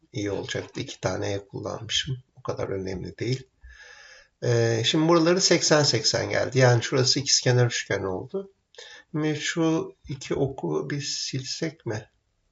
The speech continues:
Önce bir. Evet.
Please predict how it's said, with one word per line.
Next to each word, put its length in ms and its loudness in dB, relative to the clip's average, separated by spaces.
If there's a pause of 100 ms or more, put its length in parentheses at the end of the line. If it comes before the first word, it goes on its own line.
(420)
Önce 420 -8
bir. 240 -12 (1400)
Evet. 460 -6